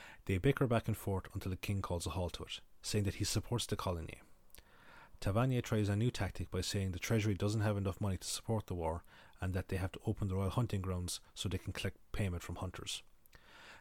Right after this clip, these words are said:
This seems to give the king pause, and the conversation is quickly changed to other matters,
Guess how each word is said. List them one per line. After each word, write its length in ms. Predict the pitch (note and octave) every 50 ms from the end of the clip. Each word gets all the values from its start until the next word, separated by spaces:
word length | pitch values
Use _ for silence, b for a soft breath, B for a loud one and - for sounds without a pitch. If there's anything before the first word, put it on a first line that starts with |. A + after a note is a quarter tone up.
| B B
This 140 | - B2 -
seems 240 | - D3+ C#3 B2 -
to 80 | -
give 160 | A#2 A#2+ A2+
the 80 | G2+ G#2
king 220 | - - G#2 G2+
pause, 460 | F#2+ - - G#2 F#2 E2+ E2+ - - - -
and 100 | F#2+ F#2+
the 60 | F#2
conversation 560 | - A2+ A2+ A2+ A2+ - - A2+ G2+ - G2+
is 60 | F2+
quickly 320 | - - - - - - G#2+
changed 320 | - - G#2 F#2+ F2+ -
to 60 | -
other 140 | D#2+ F2 -
matters, 480 | F#2 F#2 F2 D#2+ - - - - -